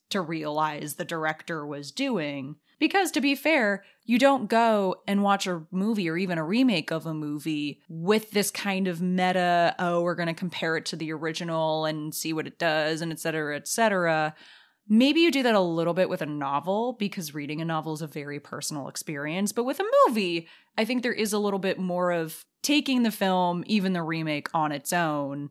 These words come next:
And people just didn't want to seem to do that here. This actually reminds me a little bit of an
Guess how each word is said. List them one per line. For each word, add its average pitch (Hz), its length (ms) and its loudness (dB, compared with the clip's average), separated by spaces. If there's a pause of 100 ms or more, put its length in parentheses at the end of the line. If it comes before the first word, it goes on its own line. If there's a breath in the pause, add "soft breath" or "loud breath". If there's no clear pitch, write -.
(160)
And 214 140 4
people 247 240 2
just 320 240 -2
didn't 202 240 -2
want 220 160 -4
to 196 60 -4
seem 196 260 -2
to 175 100 -8
do 156 340 -6
that 285 340 -6
here. - 480 -10 (240)
This 381 280 0 (140)
actually 311 340 -4
reminds 220 320 0
me 220 80 0
a 208 80 -2
little 185 320 0
bit 180 300 -6
of 156 640 -6
an 190 120 -4